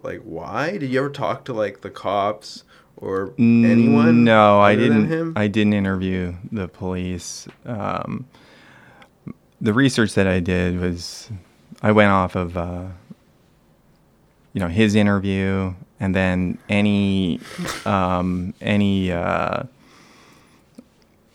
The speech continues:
Speaker 2: uh, press.
Speaker 1: Right. Okay.
Speaker 2: Uh, mostly newspaper stuff.
Speaker 1: And I'd heard that, like, Moses Znaimer had some sort of beef with him. Like, at some point,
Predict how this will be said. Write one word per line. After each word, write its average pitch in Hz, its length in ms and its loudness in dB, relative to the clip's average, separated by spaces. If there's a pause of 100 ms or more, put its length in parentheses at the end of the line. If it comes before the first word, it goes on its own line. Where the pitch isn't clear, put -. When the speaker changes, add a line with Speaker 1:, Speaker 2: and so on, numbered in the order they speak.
(380)
Speaker 2:
uh, 76 160 -4
press. - 680 -2 (340)
Speaker 1:
Right. 92 260 -10 (1040)
Okay. 101 300 -16 (220)
Speaker 2:
Uh, 90 260 -6
mostly 92 420 -6
newspaper 92 480 -8
stuff. 110 520 -8
Speaker 1:
And 135 120 2
I'd 139 160 4
heard 147 480 0
that, 139 160 0
like, 117 440 -4
Moses 113 360 -6
Znaimer 107 380 -2
had 98 140 -6
some 101 160 -12
sort 92 160 -10
of 82 120 -10
beef 117 280 -12
with 143 140 -6
him. 139 380 -6
Like, - 160 -14
at - 120 -12
some 117 180 -8
point, 113 440 -10